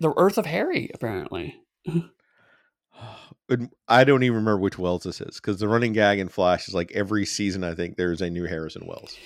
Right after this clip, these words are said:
Speaker 1: I
Speaker 2: Until they get a
Speaker 1: believe
Speaker 2: council of Wells.
Speaker 1: I, I think this is the, uh, Harry Wells that came back after the season one Harrison Wells, who actually came from when, when Barry started going through the multiverse and brought this guy back. He was trapped in a couple different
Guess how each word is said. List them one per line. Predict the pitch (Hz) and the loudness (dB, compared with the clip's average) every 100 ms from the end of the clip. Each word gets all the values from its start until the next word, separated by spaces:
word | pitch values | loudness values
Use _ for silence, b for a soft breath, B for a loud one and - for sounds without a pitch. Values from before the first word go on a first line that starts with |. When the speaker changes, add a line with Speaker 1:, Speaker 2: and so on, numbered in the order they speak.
| B B B - | B B B 0
Speaker 1:
I | |
Speaker 2:
Until | 160 - | 4 6
they | 170 | 6
get | 247 | 6
a | - | 6
Speaker 1:
believe | - | 4
Speaker 2:
council | 127 139 - 110 | 2 2 -2 -4
of | 98 | -4
Wells. | 85 85 - - - - _ _ _ _ _ - - 151 | -4 -4 -4 -8 -12 -12 _ _ _ _ _ -20 -2 2
Speaker 1:
I, | 151 156 | 2 2
I | |
think | 165 - 220 220 | -2 -2 -2 0
this | 190 185 185 | 0 2 2
is | 170 160 | 2 0
the, | 160 143 135 | -4 -2 -2
uh, | 123 120 | 0 -2
Harry | - 147 139 | -2 -2 0
Wells | 127 127 123 117 120 | 2 4 4 4 -2
that | 113 | -4
came | 131 127 | -2 0
back | 120 120 - | 0 0 0
after | 139 - 139 127 117 120 - | -2 -2 -2 0 0 0 -4
the | 123 | -6
season | 127 - | -4 -4
one | 104 117 | -4 -4
Harrison | 123 113 113 117 | -4 -4 -4 -4
Wells, | 110 107 107 | -2 -2 -4
who | - 127 | -4 -2
actually | 123 135 | 0 0
came | 143 120 | 0 -2
from | - 117 113 - B B | 0 -2 -4 -10 B B
when, | 131 127 | 0 4
when | 131 120 - _ _ _ _ - | 4 2 -2 _ _ _ _ 0
Barry | 135 127 | 2 2
started | 120 127 107 | 0 -2 0
going | 120 | 0
through | 117 | -2
the | 104 | -4
multiverse | 107 101 98 107 - - | -4 -6 -6 -6 -6 -6
and | 120 107 101 | -4 -4 -2
brought | 113 110 | 0 0
this | - - | -2 -2
guy | 107 | -2
back. | - 117 101 | 0 -2 -2
He | 117 | -2
was | 113 | -2
trapped | - - 120 - | 0 0 0 0
in | |
a | 107 | -2
couple | - - | -2 -4
different | - - 90 | -4 -4 -6